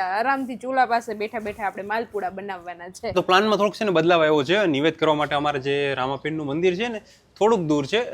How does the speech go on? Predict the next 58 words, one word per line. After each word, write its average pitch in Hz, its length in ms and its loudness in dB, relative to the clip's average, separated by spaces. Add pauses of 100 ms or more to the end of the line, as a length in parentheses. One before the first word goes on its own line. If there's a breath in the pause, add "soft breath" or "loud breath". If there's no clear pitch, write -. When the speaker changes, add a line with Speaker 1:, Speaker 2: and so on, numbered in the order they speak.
Speaker 2:
અડ-, 175 240 0
હાલીને 180 340 6
જાય 208 180 4
તો 196 80 2
આપણે 185 200 2
અડધી 160 280 2
કલાક 175 260 0
જેટલો 165 240 -6
સમય 180 280 -2
લાગે. 208 300 0 (520 soft breath)
આજુબાજુવાળાને 147 720 0
જે 139 120 -6
જવાનો 156 260 -2
હતો 185 100 -8
ને 185 100 -4
એ 156 40 -6
પ્લાન 156 200 -2
કેન્સલ 175 320 -2
થયો 180 200 -2
છે 202 80 -2
અને 165 240 -2
ઘરના 135 300 -2
જે 147 100 -4
મોટા 127 300 -2
સભ્ય 175 360 -4
છે, 196 200 -6
હું 165 380 -6
અને 143 140 -4
યુગ, 147 320 2 (320)
અમે 156 160 -2
બે 165 140 0
જઈએ 135 300 0
છે 170 140 -2
Speaker 1:
અને 220 440 -10
સાથે - 0 -
Speaker 2:
મોટરસાઇકલ 240 420 6
Speaker 1:
આજે 285 260 6
Speaker 2:
લઈને. 226 280 -4
Speaker 1:
બ-, 226 140 2
સૌથી 277 360 2
મોટા 311 300 0
સભ્ય 320 380 0
છે 311 120 -2
Speaker 2:
નહીં, 320 120 6
Speaker 1:
એને 311 100 0
Speaker 2:
સૌથી 359 240 2
Speaker 1:
લઈ 392 60 2
Speaker 2:
મોટા 359 200 4
સભ્ય 185 320 0
નહીં, 175 200 -2
સૌથી 160 280 -4
મોટા 170 240 0
સભ્ય 165 320 0
છે 170 100 -4
એ 165 120 0
ઘરનું 143 320 0
ધ્યાન 143 220 2
રાખશે. 120 320 -2